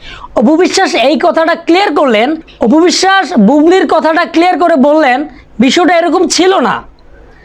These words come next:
আমার ননদ, মানে সাকিবের বোন, আমাকে বলছিল যে একটা খাসির ডালা যেন প্রথম রোজার দিন নিয়ে যায় সাকিব খানের বাসায় এবং সবাই মিলে যেন ওটা খাই।" এই কথা বলার পর অপু বিশ্বাস বললেন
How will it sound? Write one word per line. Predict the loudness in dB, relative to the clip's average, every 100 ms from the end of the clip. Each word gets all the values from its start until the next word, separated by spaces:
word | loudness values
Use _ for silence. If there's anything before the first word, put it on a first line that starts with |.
| -20 -20 -8
আমার | -2 0 0 2
ননদ, | 2 2 2 0 -2
মানে | 0 0
সাকিবের | 0 -2 0 0 2 2
বোন, | 2 2 2 0 -4 -8 -20 -20 -20 -8
আমাকে | -2 0 0 0
বলছিল | 2 0 2 2 2 0 -6 -16 -2
যে | 0
একটা | 2 0 -2
খাসির | -4 -2 0 2
ডালা | 2 0
যেন | 0 0 0
প্রথম | 0 0 0 2
রোজার | 2 2 2
দিন | 2 0 -2 -6 -20 -16 -2
নিয়ে | 2 2
যায় | 2 0 -2
সাকিব | -4 -2 -2
খানের | 0 0
বাসায় | 0 0 0 0
এবং | 0 0
সবাই | 0 0
মিলে | 2 2 2
যেন | 2
ওটা | 0 -2
খাই।" | -2 -4 -4 -4 -10 -20 -20 -20 -20 -20 -8
এই | -2 0
কথা | 0 0 0
বলার | 2 2 0 0
পর | 0 0
অপু | 0 2 2
বিশ্বাস | 0 2
বললেন | 2 2 2 0